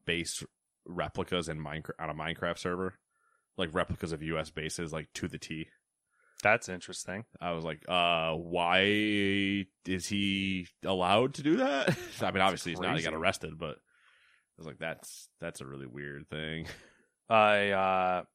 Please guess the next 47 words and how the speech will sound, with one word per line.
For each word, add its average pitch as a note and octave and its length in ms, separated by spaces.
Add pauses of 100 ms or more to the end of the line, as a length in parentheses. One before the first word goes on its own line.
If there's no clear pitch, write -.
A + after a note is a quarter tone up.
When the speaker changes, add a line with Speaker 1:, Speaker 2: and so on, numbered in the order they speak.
(540)
Speaker 2:
some A#2 260
guy G#2+ 220
was G2+ 220
charged G2 340
with F2+ 100
treason G2 540
for F2+ 760 (100)
trying G2+ 260
to F#2 80
sell F#2 560 (500)
Speaker 1:
That's B2 160
a C3 60
charge F#2+ 280
you E2+ 60
don't F2 160
hear E2+ 140
getting D2 160
thrown D#2 220
around D2 240
that A1 120
much. B1 180
Speaker 2:
I C#3+ 60
don't D#3 40
know - 20
if C#3+ 100
it A2 60
was F2+ 100
treason. F#2+ 480
I D3 100
don't D#3 120
remember A2 260
what G2 80
it F#2 40
was, F#2 200
Speaker 1:
I, G#2+ 40
Speaker 2:
but A2+ 100
Speaker 1:
I A#2+ 40
Speaker 2:
it - 20
was B2 100
Speaker 1:
like, A#2+ 160
Speaker 2:
a, - 180
Speaker 1:
just A2 220
send F2+ 200
it. C2+ 120 (960)
Speaker 2:
there C#3+ 140
was C#3 260
a, B2 500